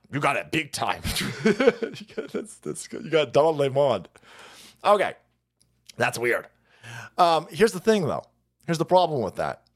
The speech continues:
Here's, here, here's when, when you, when you ass fuck people like that. Here's the, here's the problem. Short-term gains. Short-term gains. Um, negative equity surges. Millions of Americans are now underwater on auto loans.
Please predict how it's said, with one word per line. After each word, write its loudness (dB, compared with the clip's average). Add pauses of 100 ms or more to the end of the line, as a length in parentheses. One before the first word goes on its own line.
(140)
Here's, -4
here, 0
here's 0
when, -2
when -2
you, 2
when -2
you 0
ass -2
fuck -2
people -6
like -4
that. -2
Here's -2
the, -2
here's -4
the -4
problem. 0 (140)
Short-term -2
gains. -6 (160)
Short-term -4
gains. -4 (540)
Um, 4 (480)
negative 2
equity -2
surges. 0
Millions 2
of -4
Americans 2
are 0
now 4
underwater 2
on 0
auto 2
loans. -2